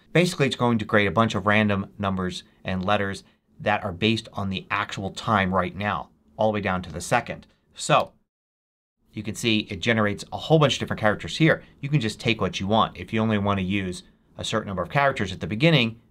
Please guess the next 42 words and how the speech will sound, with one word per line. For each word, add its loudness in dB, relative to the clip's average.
you -6
can -6
grab 0
that. -6
You're 2
only 8
gonna 4
get 2
some 6
letters 4
here -4
all 2
the -2
way -2
up -4
to -8
F, -2
since -14
this -8
is -12
a -12
hexadecimal -4
value. -4
But 2
this 2
will 2
do 4
if -2
you 0
need 0
something -6
quick. -2
And 0
note 4
that 4
in -6
terminal, 2
you -2
could -6
always 2
use -6
the -8